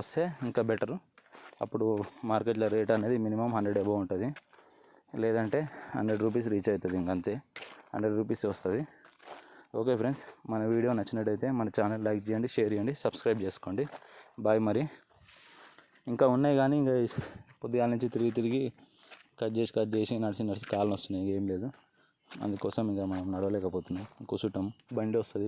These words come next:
బండిలో వేసేసినామంటే ఇంటి దగ్గర పోయి గ్రేడింగ్ చేసుకోవాలి, మళ్ళీ మార్నింగ్ టూ ఓ క్లాక్కే లేవాలి,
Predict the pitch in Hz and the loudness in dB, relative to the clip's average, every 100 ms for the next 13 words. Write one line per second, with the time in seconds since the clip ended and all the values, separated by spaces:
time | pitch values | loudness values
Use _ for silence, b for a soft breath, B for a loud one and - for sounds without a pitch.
0 | 110 101 104 101 104 101 98 98 139 - | -2 0 0 0 -2 -2 -2 -2 -4 -6
1 | B B B - 113 113 117 107 107 113 | B B B -4 0 4 4 4 2 2
2 | 107 107 107 104 - 98 95 104 120 - | 2 4 2 0 -2 0 0 0 -6 -12
3 | - B B - 107 110 104 107 117 107 | -18 B B -4 -2 0 0 0 0 2
4 | 113 98 110 98 120 110 110 101 107 | 2 2 0 0 0 2 4 4 0